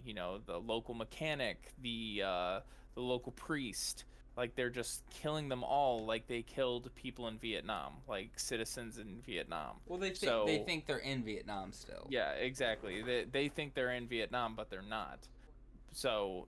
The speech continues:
Speaker 1: it's just a very interesting storytelling of that, but it, <laughs> it ends with basically the guy kills his parents thinking that they're Vietnamese, uh, civilians,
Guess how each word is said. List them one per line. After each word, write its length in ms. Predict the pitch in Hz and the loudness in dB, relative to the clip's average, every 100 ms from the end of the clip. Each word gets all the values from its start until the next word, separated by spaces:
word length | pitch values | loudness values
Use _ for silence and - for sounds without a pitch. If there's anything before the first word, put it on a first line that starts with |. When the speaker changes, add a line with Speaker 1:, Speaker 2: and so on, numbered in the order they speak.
| - | -4
Speaker 1:
it's 280 | 123 - - | -4 -4 -8
just 260 | 135 139 - | -4 -2 -2
a 40 | |
very 400 | 131 131 135 139 | 2 4 4 2
interesting 840 | 123 120 127 127 - 131 113 107 - | -2 -6 -8 -8 -6 -4 -6 -6 -8
storytelling 960 | - - 113 117 - 143 139 147 147 | -8 -4 -2 -2 0 0 2 -2 -4
of 240 | - 143 147 | -2 0 2
that, 380 | 143 156 - - - - - - | 4 4 -2 -14 -18 -18 -18 0
but 140 | 135 | 2
it, 180 | 139 - 135 - - - | 2 0 -8 -10 -18 -10
<laughs> 500 | 156 - - - - | -10 -10 -18 -20 -10
it 120 | 131 117 | -8 0
ends 360 | 156 170 156 131 | 2 2 0 2
with 260 | 127 120 - - 120 | 4 2 0 -12 0
basically 840 | 139 135 147 - 131 120 113 110 - - - - - - - - - | 0 2 -2 -2 -2 0 -2 -6 -12 -20 -20 -20 -18 -18 -18 -14 -4
the 100 | 135 | 0
guy 260 | 135 131 | 2 2
kills 840 | 123 - 135 135 131 120 - - - - - | 0 0 2 2 0 0 -2 -4 -10 -16 -10
his 240 | 135 123 | -8 -8
parents 480 | - 147 139 120 - | -4 -2 -2 -4 -4
thinking 400 | 131 123 127 120 | -6 -6 -8 -2
that 220 | 113 110 | -2 0
they're 500 | 120 110 110 107 95 - 127 131 | 0 2 0 -2 -4 -10 -10 -2
Vietnamese, 1000 | 120 107 120 123 120 113 113 - - | -2 -2 -4 -2 -2 -2 -2 -2 -2
uh, 440 | - 110 98 71 76 76 - - - - - - - - - - | 0 2 2 0 -4 -8 -16 -18 -18 -18 -18 -18 -18 -18 -18 -8
civilians, 960 | - 131 135 143 127 95 104 123 - | -6 0 4 4 2 0 -4 -8 -10